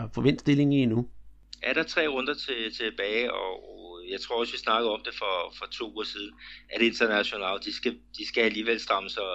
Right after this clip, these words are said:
Speaker 2: sig op. Altså, øh, de, de rykkede ud af landets bedste fodboldrække sidste år, og så alle havde håbet på, at de virkelig ville, øh, tage rivale, øh, mesterskabet, men indtil videre, så har de jo godt nok,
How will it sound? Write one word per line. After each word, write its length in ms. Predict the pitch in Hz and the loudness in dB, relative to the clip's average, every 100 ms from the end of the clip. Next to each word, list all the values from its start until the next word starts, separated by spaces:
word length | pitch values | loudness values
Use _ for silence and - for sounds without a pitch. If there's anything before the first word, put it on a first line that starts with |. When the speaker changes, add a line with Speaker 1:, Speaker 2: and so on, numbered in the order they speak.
| 80 | -6
Speaker 2:
sig 140 | - 92 | -6 -6
op. 160 | 90 90 | -6 -6
Altså, 180 | 90 - - | -8 -10 -14
øh, 180 | 101 98 | -10 -10
de, 140 | 95 - - | -12 -16 -14
de 60 | 107 | -6
rykkede 300 | 110 110 110 | -2 0 0
ud 180 | 107 127 | -2 0
af 160 | 120 107 - _ - | 0 -2 -6 _ -4
landets 260 | 101 117 - | -2 -2 -2
bedste 280 | 107 104 - - | -4 -4 -8 -12
fodboldrække 440 | 110 107 95 95 | -6 0 0 0
sidste 300 | - 104 107 | -8 -8 -8
år, 220 | 98 - _ - - - - | -8 -10 _ -18 -16 -16 -16
og 60 | - | -6
så 80 | - | -2
alle 280 | 113 117 131 | 2 4 6
havde 120 | 113 | 4
håbet 240 | 117 117 | 0 -4
på, 100 | 123 | -4
at 80 | 113 | -4
de 80 | 110 95 | -6 -6
virkelig 300 | 107 - 123 | -6 -6 -10
ville, 260 | 110 98 95 | -10 -8 -6
øh, 220 | 90 87 - - - | -6 -8 -12 -14 -4
tage 120 | 113 104 | 0 2
rivale, 800 | 98 92 90 _ - 117 120 113 110 | 2 2 -2 _ -6 -4 -4 -10 -12
øh, 140 | 104 101 | -12 -8
mesterskabet, 560 | 98 - - 92 85 | -8 -8 -8 -8 -8
men 100 | 92 | -10
indtil 300 | 95 104 - - | -12 -12 -12 -10
videre, 180 | 113 | -10
så 100 | 113 | -6
har 140 | 117 110 | -4 -2
de 80 | 101 | -4
jo 80 | 95 | -6
godt 200 | 104 110 | -6 -4
nok, 180 | 107 | -6